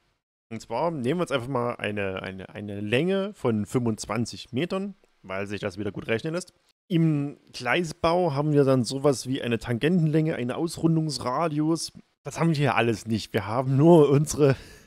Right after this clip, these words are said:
unseren, äh, Prozentwert. Das heißt, wir behelfen uns, um in die Ebene zurückzukommen, einfach mit einem kleinen Trick. Wir wissen ja jetzt, dass wir bei einer Länge von fünfzig Metern einen Meter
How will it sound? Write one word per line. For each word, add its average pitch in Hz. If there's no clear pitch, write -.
unseren, 117
äh, 110
Prozentwert. 127
Das -
heißt, 156
wir 151
behelfen 135
uns, 175
um 175
in 165
die 135
Ebene 151
zurückzukommen, 151
einfach 156
mit 156
einem 117
kleinen 104
Trick. -
Wir 123
wissen 165
ja 196
jetzt, -
dass 127
wir 147
bei 107
einer 98
Länge 131
von 113
fünfzig 139
Metern 143
einen 143
Meter 139